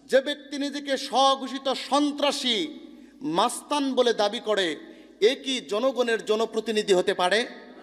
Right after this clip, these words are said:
এ ব্যক্তি কি ভোটে নির্বাচিত জনপ্রতিনিধি? আমি বলি, তার মানে হলো এই ব্যক্তি ওই রকম জনপ্রতিনিধি যে ব্যক্তি দিনের কাজ রাতেই ফলায়, ঠিক কিনা?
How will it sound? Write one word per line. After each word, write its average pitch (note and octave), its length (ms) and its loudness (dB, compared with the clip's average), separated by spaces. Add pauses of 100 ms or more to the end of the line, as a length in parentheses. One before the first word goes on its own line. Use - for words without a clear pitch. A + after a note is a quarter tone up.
(480)
এ G3+ 120 6
ব্যক্তি B3+ 400 -2
কি C4 160 -6
ভোটে G#3+ 400 0
নির্বাচিত C4 560 0
জনপ্রতিনিধি? B3+ 840 2 (840)
আমি F#3 240 0
বলি, F3+ 400 -4 (300)
তার F3+ 200 -2
মানে F#3+ 240 -6
হলো E3+ 500 -2 (200)
এই G3+ 180 0
ব্যক্তি G3+ 480 -8
ওই G#3+ 200 2
রকম A#3+ 360 -4
জনপ্রতিনিধি F#3 1120 -2 (100)
যে F#3+ 200 2
ব্যক্তি G3+ 440 -2
দিনের F#3+ 500 -4
কাজ F3+ 260 0
রাতেই E3 380 -4
ফলায়, D3+ 420 -2
ঠিক D#3 200 -2
কিনা? B2+ 400 2